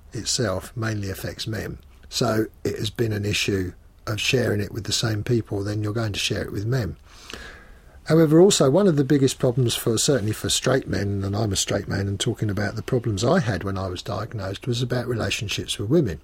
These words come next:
And talking to other straight men with haemophilia and H I V, I found the same.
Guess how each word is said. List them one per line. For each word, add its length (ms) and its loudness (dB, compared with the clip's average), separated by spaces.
And 400 -2
talking 300 0
to 120 -2
other 200 2
straight 320 -2
men 180 -2
with 120 -4
haemophilia 480 -4
and 100 -2
H 240 -6
I 100 -4
V, 200 -4
I 80 -4
found 320 -6
the 40 -4
same. 440 0